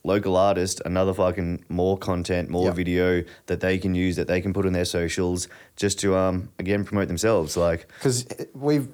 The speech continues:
Speaker 2: obviously been there, and coming up with content is, can be difficult at times.
Speaker 1: Yep.
Speaker 2: Um, so this is just an easy one for
Speaker 1: Yeah,
Speaker 2: us. Like,
Speaker 1: especially if you don't have cameras and you don't edit and you've never used Premiere, you're like, "Fuck."
Speaker 2: It's gonna
Speaker 1: I'm
Speaker 2: take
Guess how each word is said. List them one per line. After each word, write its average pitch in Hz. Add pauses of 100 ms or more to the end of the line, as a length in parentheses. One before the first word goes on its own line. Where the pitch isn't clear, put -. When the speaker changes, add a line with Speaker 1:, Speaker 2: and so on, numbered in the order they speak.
(320)
Speaker 2:
obviously 123
been 120
there, 104
and 104
coming 117
up 110
with 120
content 113 (100)
is, 110 (180)
can -
be 104
difficult -
at 104
times. 131
Speaker 1:
Yep. 107 (240)
Speaker 2:
Um, 113
so -
this 127
is 113
just 95
an 107
easy 117
one 110
for 107
Speaker 1:
Yeah, 120
Speaker 2:
us. 123
Like, 110
Speaker 1:
especially 104
if 98
you 101
don't 104
have 87 (180)
cameras 98
and 87
you 78
don't 92
edit 95
and 82
you've 82
never 92
used 87
Premiere, 95
you're 90
like, 87 (340)
"Fuck." 113 (320)
Speaker 2:
It's -
gonna 101
Speaker 1:
I'm 95
Speaker 2:
take -